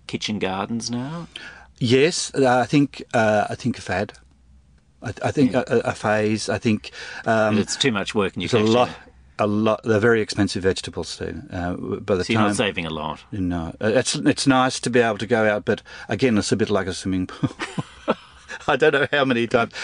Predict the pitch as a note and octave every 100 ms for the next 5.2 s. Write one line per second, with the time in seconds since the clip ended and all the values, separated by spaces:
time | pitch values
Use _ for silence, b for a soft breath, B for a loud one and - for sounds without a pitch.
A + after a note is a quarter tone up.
0 | B - F3+ G3+ E3+ - D3+ C#3 A#2 B2+
1 | D#3 C#3+ C3 C3 C3 B2 A#2+ A#2 A2+ A#2
2 | A2 G#2+ G#2 G#2 G#2+ A2+ G#2+ - G#2 G#2+
3 | G2+ G2+ G#2 G2+ - G2+ F#2 B B B
4 | F#2+ G2 G2+ - B B - A2 F#2+ -
5 | G#2+